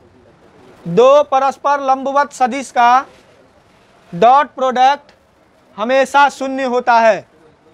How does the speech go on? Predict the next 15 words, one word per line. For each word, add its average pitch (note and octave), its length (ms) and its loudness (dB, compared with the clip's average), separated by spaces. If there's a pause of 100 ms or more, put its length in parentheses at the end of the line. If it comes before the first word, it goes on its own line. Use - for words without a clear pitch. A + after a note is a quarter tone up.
(4000)
दो B3+ 400 2
परस्पर C#4 640 -4
लंबवत C4+ 600 -2
सदिश C4 500 -6
का B3 440 2 (600)
डॉट A#3+ 380 2
प्रोडक्ट B3 680 0 (1300)
हमेशा B3+ 540 2
शून्य C4+ 340 -8
होता A#3+ 380 0
है, G#3 280 2 (3250)
हमेशा B3+ 540 0
शून्य C4 380 -8
होता A#3 340 0
है। G#3+ 280 0